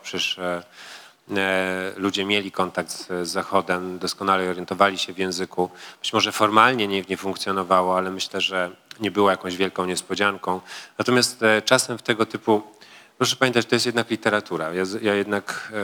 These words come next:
e, opowiadam rzeczywistość, ale w sposób literacki.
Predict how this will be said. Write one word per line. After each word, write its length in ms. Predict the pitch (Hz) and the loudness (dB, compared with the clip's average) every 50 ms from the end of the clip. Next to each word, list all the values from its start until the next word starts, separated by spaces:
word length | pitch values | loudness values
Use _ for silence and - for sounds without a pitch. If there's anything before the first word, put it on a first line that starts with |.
| 95 95 | -2 -2
e, 80 | 101 - | -4 -4
opowiadam 500 | 120 - - 110 113 120 117 110 107 101 | 0 0 2 4 6 4 4 4 2 0
rzeczywistość, 680 | 101 95 - - 95 110 104 - - - 110 - - 110 | 0 0 -2 -2 0 -4 -4 -2 -2 -2 -2 0 0 2
ale 140 | 104 101 98 | 0 0 0
w 60 | - | -4
sposób 400 | - - - 107 - 110 98 - | -4 -2 -2 -2 -2 -4 -8 -14
literacki. 680 | 92 - 107 98 95 90 85 - - - - - | -2 0 4 4 4 4 2 0 -6 -12 -14 -20